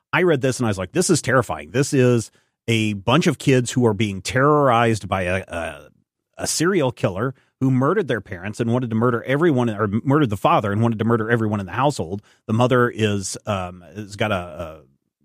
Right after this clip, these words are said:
you know, she's got a leg that doesn't work anymore because of the attack.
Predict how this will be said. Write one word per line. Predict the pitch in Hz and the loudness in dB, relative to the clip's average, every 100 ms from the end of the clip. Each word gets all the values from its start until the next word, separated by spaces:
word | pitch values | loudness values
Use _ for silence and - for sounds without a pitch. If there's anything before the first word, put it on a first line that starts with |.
| 82 98 104 _ - | _ _ _ _ -14
you | 98 | -12
know, | 82 | -10
she's | - | -4
got | 107 101 | -2 -2
a | 87 85 82 | -4 -8 -10
leg | 107 127 120 | -4 -2 -2
that | 113 | -2
doesn't | 120 110 | -2 -2
work | 104 127 127 | 0 0 0
anymore | 110 110 110 | 2 4 2
because | 98 - 127 113 | 0 2 2 2
of | 95 90 _ _ _ | 0 -4 _ _ _
the | 110 123 | -2 -2
attack. | 90 101 82 95 | 0 -6 -6 -8